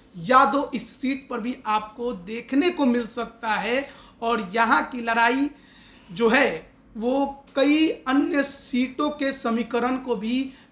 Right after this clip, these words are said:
बनाते और बिगाड़ते नजर आएगी। एक और विधायक हैं सिद्धार्थ।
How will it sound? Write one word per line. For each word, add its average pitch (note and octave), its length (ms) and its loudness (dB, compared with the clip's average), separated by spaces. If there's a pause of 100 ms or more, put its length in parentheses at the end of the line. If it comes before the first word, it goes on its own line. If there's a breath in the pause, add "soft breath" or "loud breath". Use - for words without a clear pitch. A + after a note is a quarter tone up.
बनाते A3+ 600 -2
और A#3+ 240 0
बिगाड़ते A3 580 0
नजर A#3+ 400 2
आएगी। - 760 -4
एक A3+ 140 -4
और C#4 260 4
विधायक A#3 520 0
हैं B3+ 320 -8 (640)
सिद्धार्थ। G#3+ 760 2